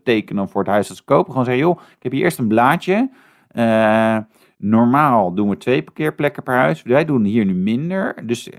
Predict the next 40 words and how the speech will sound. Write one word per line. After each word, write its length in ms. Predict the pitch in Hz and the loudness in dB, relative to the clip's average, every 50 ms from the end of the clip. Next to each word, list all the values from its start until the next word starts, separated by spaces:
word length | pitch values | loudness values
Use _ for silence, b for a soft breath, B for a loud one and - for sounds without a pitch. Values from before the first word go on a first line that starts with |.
| - | -10
even 240 | - 135 - - - | -8 -8 -8 -10 -4
tekenen 600 | - 147 160 180 175 - - 135 123 117 107 98 | 0 2 2 2 2 0 -2 0 2 2 2 0
voor 200 | - - 113 107 | 0 0 0 0
gezien 320 | 104 - - - 143 175 160 | 0 -2 -6 -4 -2 -2 0
en 100 | 135 113 | 0 0
dat 100 | 107 98 | 0 -2
je 60 | - | -4
het 80 | - | -6
snapt. 380 | - - 123 127 143 - - - | -10 -2 0 2 2 2 0 -2
En 120 | 135 131 | -2 0
je, 160 | 131 127 - - | 0 0 0 0
ah, 180 | - 120 113 | 0 0 2
je, 120 | 113 101 - | 0 0 -2
en 200 | - 139 143 139 | -2 -2 -2 -2
je, 120 | - - | -4 -4
ja, 280 | - - 147 143 131 120 | -2 0 2 4 4 4
je 200 | 110 113 123 113 | 2 0 -2 -4
gaat 180 | - - 127 127 | -4 -6 -6 -6
dus 100 | 127 - | -6 -6
gewoon 220 | - - 135 131 | -2 0 0 2
maar 100 | 127 110 | 2 0
één 160 | 107 127 127 120 | 0 0 0 0
auto 240 | 120 156 156 - | 0 -2 -2 -4
kopen. 560 | - - 82 85 85 80 104 117 160 233 233 B B B B B B B | -8 -8 -6 -6 -6 -2 0 0 0 -2 -4 B B B B B B B
Eh, 920 | B - 110 113 110 107 104 98 104 104 101 101 101 104 104 101 98 - - | B -4 -2 0 2 2 2 2 4 2 2 2 2 2 2 0 -2 -2 -2
en 80 | 131 | -4
je 80 | 131 113 | -4 -4
gaat 220 | - - 110 107 | -2 -4 -4 -4
dus 180 | - 107 - - - | -4 -8 -14 -10 -6
de 100 | 90 101 | -4 -4
rest 400 | - - - 107 113 110 - - | -4 -4 -4 -4 -4 -4 -4 -8
gewoon 440 | - 101 95 90 92 90 90 92 95 | -8 -6 -4 -2 0 0 0 0 0
met 340 | 95 95 95 - - - _ b b b b b b | -2 -2 -4 -6 -10 -18 _ b b b b b b
meer 340 | b 113 107 101 98 98 - | b 0 2 2 2 2 2
O 140 | - 104 101 | 2 2 0
V'en, 640 | 85 95 101 95 92 87 87 87 85 82 85 80 - b b b b b b | 2 2 4 4 4 4 2 0 -2 -4 -4 -6 -10 b b b b b b
fietsen, 800 | b - - - 101 - - - 87 82 80 82 82 80 - _ | b -18 -14 -12 -12 -12 -10 -8 -6 -6 -4 -6 -6 -8 -10 _
deelauto, 880 | - - - - 92 87 82 76 - 71 78 78 73 - - 80 71 65 | -20 -14 -6 -4 -2 -2 -2 -2 -4 -4 -4 -6 -6 -8 -8 -8 -8 -6
deelscooter, 760 | - 87 78 69 - - - - 76 - 69 69 76 78 78 _ | -6 -6 -6 -6 -8 -12 -14 -16 -16 -14 -14 -14 -14 -14 -16 _
Segway, 640 | _ - - - 69 - - - - 69 69 76 | _ -10 -6 -6 -6 -6 -8 -14 -18 -18 -18 -20